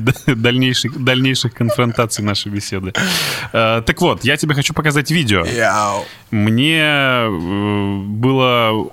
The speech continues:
Speaker 1: очень интересно узнать, что говорят люди. Э, отвечали все по-разному. Я задавал четыре вопроса.
Speaker 2: Мгм.
Speaker 1: Э, что вы видите на этой фотографии?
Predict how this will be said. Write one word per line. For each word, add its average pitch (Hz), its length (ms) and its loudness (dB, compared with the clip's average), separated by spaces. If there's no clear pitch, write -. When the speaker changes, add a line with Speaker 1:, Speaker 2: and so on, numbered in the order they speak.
Speaker 1:
очень 135 380 2
интересно 98 600 0
узнать, 95 360 0
что 95 340 -2
говорят 92 400 0
люди. 180 280 0
Э, 78 840 -10
отвечали 135 380 2
все 170 160 0
по-разному. 113 380 0
Я 165 100 2
задавал 135 280 0
четыре 135 320 0
вопроса. 101 600 -2
Speaker 2:
Мгм. 131 560 0
Speaker 1:
Э, - 240 -10
что 165 380 2
вы 127 180 2
видите 104 320 0
на 123 80 4
этой 131 120 -4
фотографии? 156 600 -2